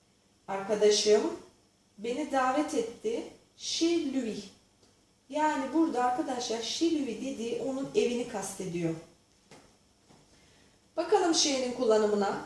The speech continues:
Ne diyor? Gidilen veya bulunulan yer kişiyi kastediyorsa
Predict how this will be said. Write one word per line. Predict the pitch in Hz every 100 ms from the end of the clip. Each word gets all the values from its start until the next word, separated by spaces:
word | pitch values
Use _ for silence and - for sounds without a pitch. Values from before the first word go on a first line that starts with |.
| -
Ne | 311 339
diyor? | 262 240 - 190
Gidilen | 233 262 294 311 277 208 214
veya | 269 294 214 214 - 220
bulunulan | 254 277 285 294 294 277
yer | 240 214 214 - - - _
kişiyi | - 320 277 240
kastediyorsa | - 330 330 294 208 226 214 - 202